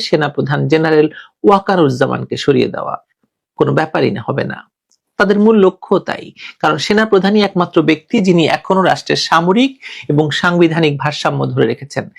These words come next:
তাকে সরাতে পারলেই এই বাহিনী নেতৃত্বহীন, বিভক্ত এবং নিয়ন্ত্রণযোগ্য। তখন একে একে রাষ্ট্রের বাকিরাও পড়ে যাবে। প্রথমে খুব সহজেই সরিয়ে দেওয়া যাবে রাষ্ট্রপতি শাহাবুদ্দিনকে,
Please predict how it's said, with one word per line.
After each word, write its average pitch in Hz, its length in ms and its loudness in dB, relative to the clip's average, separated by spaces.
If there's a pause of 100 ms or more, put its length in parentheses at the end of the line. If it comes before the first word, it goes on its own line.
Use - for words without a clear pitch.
(260)
তাকে 160 200 0
সরাতে 165 360 0
পারলেই 160 440 2
এই 147 180 4
বাহিনী 196 380 -4
নেতৃত্বহীন, 165 680 -2 (400)
বিভক্ত 175 460 2
এবং 185 200 4 (140)
নিয়ন্ত্রণযোগ্য। 156 680 -2 (260)
তখন 220 240 2
একে 202 180 0
একে 196 160 0
রাষ্ট্রের 185 360 2
বাকিরাও 180 480 2
পড়ে 175 200 4
যাবে। 160 260 -2 (200)
প্রথমে 233 340 4 (120)
খুব 262 160 0 (140)
সহজেই 220 480 4
সরিয়ে 196 320 4
দেওয়া 180 160 4
যাবে 175 220 2 (400)
রাষ্ট্রপতি 175 440 0
শাহাবুদ্দিনকে, 165 720 -2